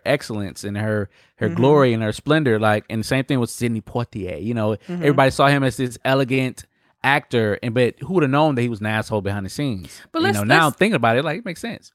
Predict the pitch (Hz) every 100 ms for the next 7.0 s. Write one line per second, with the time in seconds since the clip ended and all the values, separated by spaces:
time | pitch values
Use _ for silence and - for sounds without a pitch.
0 | - 330 294 370 359 294 262 359 370 311
1 | 339 277 254 269 226 208 214 196 - 226
2 | 294 294 254 214 - 254 - 226 196 190
3 | 185 - 226 254 214 180 - 214 202 175
4 | 190 180 202 208 196 185 - 185 185 185
5 | 175 170 165 156 156 165 _ _ - -
6 | _ _ _ _ _ _ _ _ _